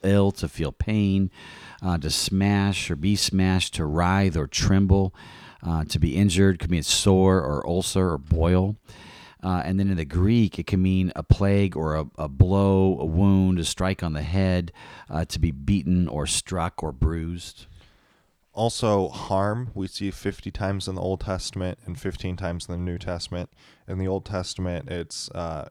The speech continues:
Speaker 2: evil or wickedness, can be depravity, misfortune, or disaster, uh, to do or be evil, bad, to treat badly. Um, could be poorly made, of small worth, poor, contemptible,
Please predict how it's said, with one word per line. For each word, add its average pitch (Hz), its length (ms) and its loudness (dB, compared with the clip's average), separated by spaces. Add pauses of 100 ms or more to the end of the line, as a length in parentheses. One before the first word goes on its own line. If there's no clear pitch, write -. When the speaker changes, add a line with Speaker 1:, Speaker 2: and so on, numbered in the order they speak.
Speaker 2:
evil 98 360 -4
or 92 240 -4
wickedness, 95 720 -6
can 95 160 -6
be 87 100 -6
depravity, 87 640 -6
misfortune, 87 800 -4
or 85 140 -8
disaster, 85 760 -6 (380)
uh, 82 240 -6
to - 100 -8
do 92 260 0
or 90 300 -2
be 87 380 -2
evil, 92 600 -4
bad, 87 500 -4
to - 80 -12
treat - 400 -6
badly. 87 580 -4 (400)
Um, 82 400 -4
could 98 140 -2
be 87 80 -6
poorly 95 340 2
made, 90 460 -2 (180)
of 85 240 -4
small 90 340 2
worth, 87 540 0
poor, 92 380 2
contemptible, 90 920 -6